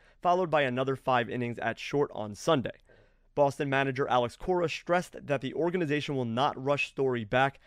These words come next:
despite a desperate need for stability at the shortstop position in the majors. The rehab assignment could last up to twenty days. John, do you think it's smart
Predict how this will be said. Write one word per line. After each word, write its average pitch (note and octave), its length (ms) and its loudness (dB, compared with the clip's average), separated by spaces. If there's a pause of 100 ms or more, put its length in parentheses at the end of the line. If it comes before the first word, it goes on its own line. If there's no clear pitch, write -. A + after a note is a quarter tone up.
despite E3 480 0
a C#3+ 80 -2
desperate C#3 460 -4
need C3+ 220 -2
for C3 100 -8
stability B2 480 -4
at A2+ 80 -4
the A2+ 60 -8
shortstop A#2+ 420 -4
position A#2 420 -8
in A2+ 120 -8
the G#2 80 -10
majors. E3 500 -2 (380)
The C#3+ 100 -2
rehab F3+ 380 0
assignment D#3 480 -2
could B2+ 200 -8
last B2+ 360 0 (260)
up - 160 -4
to C#3+ 120 -4
twenty B2+ 500 -2
days. A2 500 -4 (460)
John, F3 240 0
do E3+ 60 -4
you G3 100 -4
think G#3 200 -4
it's E3+ 140 -8
smart C#3 480 0